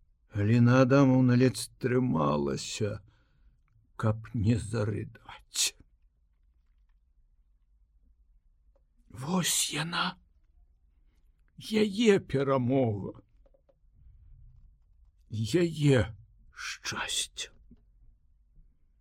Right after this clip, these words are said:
Ад такога раптоўнага шчасця бывае, што разрываецца сэрца.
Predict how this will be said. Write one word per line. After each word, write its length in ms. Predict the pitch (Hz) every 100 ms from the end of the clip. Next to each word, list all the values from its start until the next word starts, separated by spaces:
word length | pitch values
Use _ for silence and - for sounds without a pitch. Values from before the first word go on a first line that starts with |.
| _ - _ _ _ _ _ _ _ _ _ _ -
Ад 160 | 127 - -
такога 460 | 151 214 160 131 139
раптоўнага 720 | 139 - 170 135 120 123 107
шчасця 800 | 120 - - 208 190 - - - - _ - - - - _ _ _ _ _ - - - - - -
бывае, 560 | 110 117 113 160 175
што 300 | 127 - 135 117
разрываецца 1700 | 151 185 131 226 233 233 214 233 226 175 196 175 - - - 180
сэрца. 1120 | 147 - - - 214 160 - - - - -